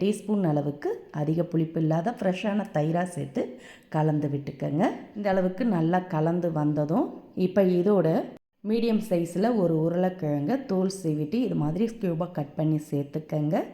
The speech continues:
கூடவே ஒரு சின்ன காலிஃப்ளவரை இது மாதிரி பூவை மட்டும் சேர்த்துக்கங்க. காலிஃப்ளவரை கொஞ்சம் சுடு தண்ணியில் போட்டு எடுத்து சேர்த்திங்கன்னா நல்லாயிருக்கும். இப்போ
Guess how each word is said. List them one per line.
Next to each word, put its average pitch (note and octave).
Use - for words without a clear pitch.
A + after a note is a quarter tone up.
கூடவே A3
ஒரு E3+
சின்ன A3+
காலிஃப்ளவரை F3+
இது D#3+
மாதிரி G3+
பூவை A3+
மட்டும் A#3
சேர்த்துக்கங்க. C#3+
காலிஃப்ளவரை F#3
கொஞ்சம் D#3+
சுடு F#3
தண்ணியில் E3+
போட்டு G3
எடுத்து E3+
சேர்த்திங்கன்னா D#3
நல்லாயிருக்கும். C#3+
இப்போ C#4+